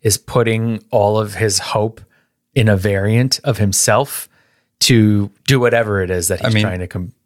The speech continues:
Speaker 1: complete?
Speaker 2: that's the thing, right? That's the thing that makes Kang Kang, is that there's always gonna be another one of him.
Speaker 1: Mm-hmm.
Speaker 2: How are you supposed to get rid of them all? You, you can't. It's,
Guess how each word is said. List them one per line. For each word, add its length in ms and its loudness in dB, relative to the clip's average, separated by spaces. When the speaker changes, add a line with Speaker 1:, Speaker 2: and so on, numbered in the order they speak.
Speaker 1:
complete? 420 -6
Speaker 2:
that's 180 0
the 80 -2
thing, 220 0
right? 340 -2
That's 240 -2
the 140 -2
thing 160 0
that 100 -2
makes 240 -2
Kang 460 -2
Kang, 500 -2
is 200 -6
that 360 2
there's 180 0
always 240 2
gonna 220 -2
be 180 -2
another 320 0
one 200 -2
of 120 -4
him. 240 0
Speaker 1:
Mm-hmm. 340 -2
Speaker 2:
How 180 -2
are 80 0
you 180 0
supposed 400 0
to 140 -6
get 180 -10
rid 180 0
of 120 2
them 120 0
all? 300 0
You, 160 -10
you 120 -16
can't. 400 -2
It's, 240 -2